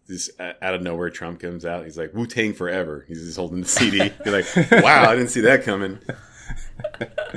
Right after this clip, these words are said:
Speaker 2: Yeah, and funny you mentioned that. So, I mean, I mean, love him or hate him, uh, Pharma Bro, uh, he was absolutely hilarious on, on Twitter, just like John McAfee that we, we talked a few weeks ago on, on episode fifteen.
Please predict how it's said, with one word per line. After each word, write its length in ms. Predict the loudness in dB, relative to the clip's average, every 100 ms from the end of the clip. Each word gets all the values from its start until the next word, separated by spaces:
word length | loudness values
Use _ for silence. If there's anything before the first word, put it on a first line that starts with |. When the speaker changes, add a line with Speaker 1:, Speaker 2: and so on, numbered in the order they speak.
| -16 -18 -18 -18 -20 -20 -20 _ _ _
Speaker 2:
Yeah, 220 | -6 -4
and 180 | -4 -6
funny 220 | 0 2
you 80 | 4
mentioned 260 | 2 -2 -2
that. 120 | -2
So, 240 | -2 -4 -8 -20 -16 -10
I 40 |
mean, 100 | -6 2
I 60 |
mean, 180 | 4 8
love 160 | 6 6
him 140 | 4
or 80 | 4
hate 200 | 4 2
him, 120 | 0 -6 _ -14 -4
uh, 100 | -4
Pharma 340 | -2 -2 -2
Bro, 300 | 0 0 0 -4 -20 _ _ _
uh, 140 | -4 -4
he 160 | -8 4
was 220 | 4 4
absolutely 540 | 6 6 6 2 4 4
hilarious 680 | 2 2 4 4 2 -2 -4
on, 300 | -6 -6 -8
on 140 | -10
Twitter, 300 | -8 -6 -6
just 240 | -6 -4 -4
like 260 | -4 -6
John 300 | -4 -4 -2
McAfee 640 | -2 -4 -4 -8 -6 -6 -2
that 180 | -2
we, 280 | -2 -8 -10 _
we 80 | -16
talked 260 | -6 -6 -6
a 60 |
few 160 | -6 -4
weeks 220 | -4 -6
ago 180 | -6 -4
on, 240 | -4 -6 -10
on 120 | -10 -8
episode 340 | -8 -8 -8
fifteen. 680 | -10 -12 -12 -10 -10 -12 -18